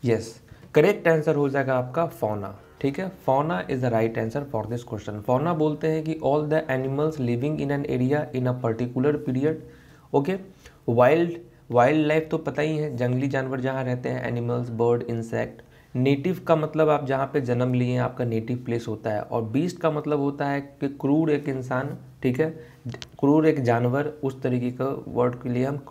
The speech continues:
अ, बीस्ट का यूज़ करते हैं। नेक्स्ट क्वेश्चन आपके स्क्रीन पर ये है, क्वेश्चन नंबर फ़ोर ज़ीरो टू, कि send or bring somebody back to his own country।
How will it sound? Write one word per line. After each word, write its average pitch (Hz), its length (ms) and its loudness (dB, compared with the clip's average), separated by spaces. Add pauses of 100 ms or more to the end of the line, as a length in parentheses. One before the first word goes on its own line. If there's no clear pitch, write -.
(140)
अ, 120 120 0
बीस्ट 123 360 -2
का 117 100 -2
यूज़ 107 240 -2
करते 98 260 -8
हैं। 95 240 -10 (520)
नेक्स्ट 175 260 4
क्वेश्चन 175 320 0
आपके 165 240 -2
स्क्रीन 160 240 -4
पर 151 140 0
ये 131 180 0
है, 127 140 -2 (320)
क्वेश्चन 139 240 -2
नंबर 135 280 -2
फ़ोर 131 280 -2
ज़ीरो 123 240 0
टू, 107 340 -6 (360)
कि 139 40 0
send 180 460 4 (100)
or 147 160 4 (140)
bring 180 260 2
somebody 139 580 0 (100)
back 113 260 4 (220)
to 139 280 -2
his 143 140 2 (220)
own 139 220 -2 (120)
country। 104 440 -4